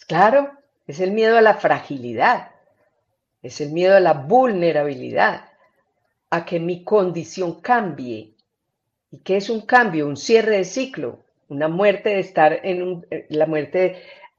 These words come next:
de algo para pasar a otra cosa diferente. Entonces, eh, es aprender a, a danzar con la vida, ¿sí? Entendiendo que lo que llamamos muerte es un paso a otro estado.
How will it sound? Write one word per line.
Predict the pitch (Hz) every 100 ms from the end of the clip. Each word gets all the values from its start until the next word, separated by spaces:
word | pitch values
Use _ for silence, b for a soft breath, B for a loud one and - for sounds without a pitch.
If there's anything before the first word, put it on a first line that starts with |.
| -
de | 143 165 160
algo | 170 175 185 214 247 - - _
para | 156 147 139
pasar | 143 139 135
a | 175
otra | 175 175 165
cosa | 208 180 -
diferente. | 160 151 156 214 170 131
Entonces, | 120 117 135 131 160 160 B B B _
eh, | 143 135 120 -
es | 131 -
aprender | 165 160 156 135 131 127 202 220 226
a, | 220 202 175 -
a | 143
danzar | 135 127 123 120 - 226 269 262 240 226
con | 196 156
la | 143
vida, | 135 143 127 131 180 - _ _ _
¿sí? | - 139 143 _ b b
Entendiendo | - 214 - 220 214 202 175 196 196 B B -
que | 175
lo | 147
que | 139 135
llamamos | 135 131 147 185 196
muerte | 190 185 170 156 - 160
es | -
un | 180 175 -
paso | 226 240 247 233 214 - -
a | 127 127
otro | 143 175 180 - 180
estado. | 175 - 120 107 -